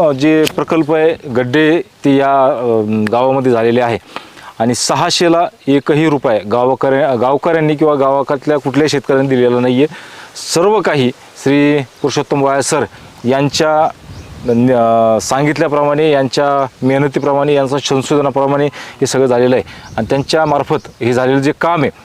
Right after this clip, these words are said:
याचं आता जे फळ आहे, ते फळ आता विहिरीच्या माध्यमातून आपल्याला <clears throat> पाण्याच्या स्वरूपात आपल्याला दिसत आहे.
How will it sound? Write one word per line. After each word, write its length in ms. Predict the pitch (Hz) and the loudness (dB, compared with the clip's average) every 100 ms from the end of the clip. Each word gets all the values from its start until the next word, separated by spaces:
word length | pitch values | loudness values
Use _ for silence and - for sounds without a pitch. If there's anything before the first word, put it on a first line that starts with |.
| - | -4
याचं 300 | 135 160 151 | -2 0 0
आता 180 | 139 165 | 0 -2
जे 320 | 151 143 143 | -4 -4 -4
फळ 320 | - 160 180 | 0 0 2
आहे, 140 | 185 | 2
ते 120 | 180 165 | 2 0
फळ 220 | - 156 | 0 0
आता 180 | 151 165 | 0 0
विहिरीच्या 460 | 151 143 131 147 | 2 2 2 2
माध्यमातून 420 | 131 120 131 123 | 0 0 -2 0
आपल्याला 280 | 127 120 127 156 - - - - - - - | -2 0 -2 -2 -8 -20 -20 -20 -20 -12 -6
<clears throat> 260 | - 160 | -4 -2
पाण्याच्या 320 | 165 160 202 175 | 0 0 2 2
स्वरूपात 260 | 156 147 | 0 0
आपल्याला 240 | 143 139 135 | 0 0 0
दिसत 220 | 123 | -2
आहे. 100 | 113 | -2